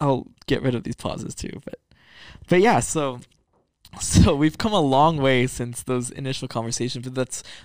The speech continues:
that's what it came to be. And so we had an, um, I had an idea and just threw out, um, questions.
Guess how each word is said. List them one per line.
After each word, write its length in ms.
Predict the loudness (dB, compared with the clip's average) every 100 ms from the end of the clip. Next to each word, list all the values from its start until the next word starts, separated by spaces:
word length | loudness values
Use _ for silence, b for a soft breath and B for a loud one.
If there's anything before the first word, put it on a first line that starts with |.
| -8
that's 160 | -4 -2
what 100 | -4
it 60 |
came 220 | -4 -6
to 100 | -6
be. 180 | -4 -4
And 140 | -4 -6
so 140 | -4
we 100 | -2
had 200 | -2 -4
an, 140 | -8 -8
um, 340 | -8 -8 -10 -18 B -12 -6
I 40 | -2
had 160 | 0
an 100 | 0
idea 520 | -2 -2 -2 -2 -2 -6
and 260 | -10 -10
just 260 | -8 -10 -8
threw 180 | -2 0
out, 240 | 0 -2 B B B B
um, 200 | -8 -8
questions. 800 | -6 -4 -4 -6 -10 -12 -14 -16